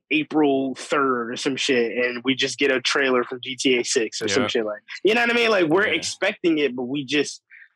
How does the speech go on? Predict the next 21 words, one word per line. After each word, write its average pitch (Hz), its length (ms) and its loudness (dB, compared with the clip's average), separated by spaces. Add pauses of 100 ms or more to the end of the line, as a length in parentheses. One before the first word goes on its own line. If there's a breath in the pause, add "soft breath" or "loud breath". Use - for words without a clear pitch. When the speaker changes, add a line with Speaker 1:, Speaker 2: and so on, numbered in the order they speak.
Speaker 1:
we 160 220 2
won't 170 280 2
expect - 420 -2
it 147 80 0
to 139 80 0
rele-, 135 440 -2
be 139 160 0
released 131 540 0
until, 123 500 2
you 131 140 4
know, 107 260 -4 (260 loud breath)
we're 170 180 2
expecting 175 560 0
them 143 360 2
to 139 180 0
announce 131 480 -2
something 120 480 -2
or 123 140 0
say 143 320 0
something 123 560 -2
or 113 220 -4